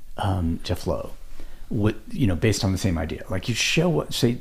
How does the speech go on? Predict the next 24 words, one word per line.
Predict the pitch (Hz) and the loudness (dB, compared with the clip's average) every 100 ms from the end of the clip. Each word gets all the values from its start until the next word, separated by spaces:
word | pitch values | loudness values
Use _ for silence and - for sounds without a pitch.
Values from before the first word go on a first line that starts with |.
| - | -4
say | - 139 | 2 4
the | 135 123 | 6 6
idea | 104 95 76 | 4 2 0
is | 80 | -2
you | 95 | -2
show | - 135 | 0 0
up | 139 | 0
in | 113 | 0
Nepal | 107 - 71 78 | 0 -2 -4 -2
with | 90 - | -4 -2
fucking | - - 82 | -2 0 0
nothing, | 85 104 78 - - | 2 0 -2 -6 -6
but, | 92 - - | -6 -8 -4
you | - | -2
know, | 76 80 | -2 0
you | 98 90 | -2 -2
got, | 82 85 - - | -4 -6 -8 6
uh, | 90 82 - - - - - | 10 12 10 6 0 0 0
I | 92 | 0
don't | 87 | 0
know, | 80 104 - - - | 2 0 -2 -8 -6
twenty | - 92 90 | 0 2 2
kilos | - 104 90 87 87 90 | 2 2 2 2 2 0
of | 78 | -2